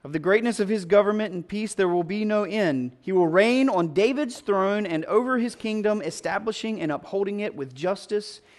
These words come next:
and righteousness from that time on and forever. The zeal of the Lord Almighty will accomplish this.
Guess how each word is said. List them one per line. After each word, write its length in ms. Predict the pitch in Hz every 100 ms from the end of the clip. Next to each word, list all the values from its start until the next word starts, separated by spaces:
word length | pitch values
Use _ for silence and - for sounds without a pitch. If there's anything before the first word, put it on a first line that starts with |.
| - -
and 220 | 135 131
righteousness 800 | 139 170 - 147 - 147 143 - _ -
from 180 | 127
that 240 | 123 156 -
time 320 | 180 165 156
on 300 | 143 139 135
and 160 | 127 -
forever. 540 | 117 120 127 110 107 _ _
The 120 | 139
zeal 400 | 139 180 226 240
of 80 | 220
the 80 | 208
Lord 220 | 196 196
Almighty 500 | 196 185 165 156 117
will 260 | 120 160 160
accomplish 600 | - 160 151 139 127 -
this. 500 | 110 104 - -